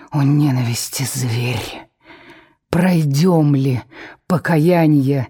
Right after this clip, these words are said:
целительную дверь? Замки ее суровы, и створы тяжелы, железные засовы, медяные углы.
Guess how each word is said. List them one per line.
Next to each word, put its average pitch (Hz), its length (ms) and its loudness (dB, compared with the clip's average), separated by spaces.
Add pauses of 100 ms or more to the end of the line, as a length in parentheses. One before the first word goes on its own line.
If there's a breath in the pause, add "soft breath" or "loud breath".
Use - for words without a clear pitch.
(400 soft breath)
целительную 156 1040 2
дверь? 160 480 2 (760 loud breath)
Замки 151 560 2
ее 143 420 -2
суровы, 131 760 -2 (540 loud breath)
и 160 140 0
створы 160 720 2
тяжелы, 165 840 2 (560 loud breath)
железные 180 960 4
засовы, 160 1000 0 (500 loud breath)
медяные 135 960 0
углы. 139 640 -2